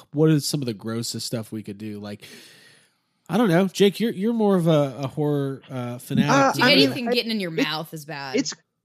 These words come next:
Speaker 2: it's gross, but I, I, I, I've seen much grosser movies. Um, it's gross, but it's all, it's all, you know, there are a couple other movies that this movie draws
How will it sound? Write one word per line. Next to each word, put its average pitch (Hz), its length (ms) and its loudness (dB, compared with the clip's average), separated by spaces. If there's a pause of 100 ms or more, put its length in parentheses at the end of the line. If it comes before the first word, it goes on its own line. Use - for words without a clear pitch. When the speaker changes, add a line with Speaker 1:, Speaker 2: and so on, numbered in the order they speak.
Speaker 2:
it's 269 160 -4
gross, 175 420 4
but 156 140 -4
I, 160 140 -2 (960)
I, 160 80 -8
I, 175 100 -8
I've 190 100 -8
seen 208 200 0
much 151 260 -2
grosser 151 420 0
movies. 127 580 0
Um, 117 800 0 (380)
it's 175 180 4
gross, 143 600 4
but 135 220 0
it's 127 260 -2
all, 135 800 4
it's 139 160 -6 (100)
all, 147 460 2
you 160 80 4
know, 156 120 2
there 160 160 4
are 165 120 2
a 151 60 0
couple 165 260 -4
other 147 160 0
movies 147 300 2
that 127 120 -2
this 135 160 -4
movie 139 220 2
draws 113 800 0